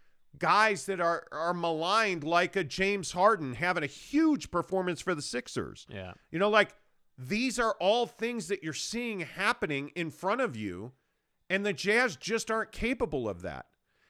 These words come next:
Speaker 1: And so you can put anybody you want to be the head coach.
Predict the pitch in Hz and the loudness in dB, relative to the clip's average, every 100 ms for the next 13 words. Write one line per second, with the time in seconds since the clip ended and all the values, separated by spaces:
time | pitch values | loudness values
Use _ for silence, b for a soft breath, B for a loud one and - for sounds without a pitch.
0 | _ _ 202 196 - - - 214 190 175 | _ _ 0 0 -4 -12 -2 -2 0 -2
1 | 240 - 254 180 233 220 - _ _ 190 | -4 -2 -4 4 4 4 0 _ _ 2
2 | 247 262 254 233 208 196 196 262 - 208 | 2 2 2 2 -2 0 2 0 -2 -4
3 | 165 147 127 139 110 - 95 78 - | -2 2 2 2 0 -4 -4 -6 -16